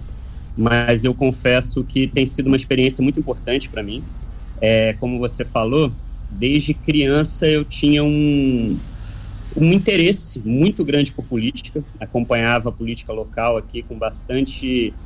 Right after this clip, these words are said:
entusiasmo, participava de eleições pra prefeito, é, carreatas e tal, desde criança, sem entender muita coisa, mas isso me, acabou me, me motivando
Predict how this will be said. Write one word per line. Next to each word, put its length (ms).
entusiasmo, 1120
participava 540
de 140
eleições 480
pra 100
prefeito, 680
é, 480
carreatas 720
e 60
tal, 320
desde 280
criança, 380
sem 220
entender 360
muita 280
coisa, 420
mas 640
isso 360
me, 320
acabou 520
me, 800
me 80
motivando 840